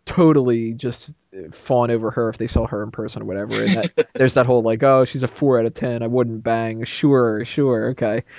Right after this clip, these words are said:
Speaker 2: Yeah, okay.
Speaker 1: Uh, but at the same time, I do kind of agree. I think that we went through the first Spider-Man series where we had Kristen Dunst, who's not an unattractive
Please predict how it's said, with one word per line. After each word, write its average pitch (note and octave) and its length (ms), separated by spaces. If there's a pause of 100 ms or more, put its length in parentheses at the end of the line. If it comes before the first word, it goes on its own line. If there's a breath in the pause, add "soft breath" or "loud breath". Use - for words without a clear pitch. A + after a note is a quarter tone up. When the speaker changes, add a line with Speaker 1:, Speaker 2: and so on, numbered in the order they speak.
Speaker 2:
Yeah, A2 180
okay. G#2 280
Speaker 1:
Uh, A2+ 360 (360)
but D3+ 100
at D3+ 120
the C#3 80
same D#3 240
time, F3 200
I A#2 120
do B2+ 340
kind C3 280
of C3 60
agree. D3 380
I A2 160
think B2+ 280
that A2+ 180
we B2+ 160
went B2+ 260
through A2+ 560 (260)
the A#2+ 140
first A#2+ 260
Spider-Man B2 520
series A#2 500
where A2+ 220
we A2 120
had A#2 380 (440)
Kristen B2+ 360
Dunst, A#2 320
who's E3+ 220
not B3+ 180
an C#3+ 80
unattractive B2 800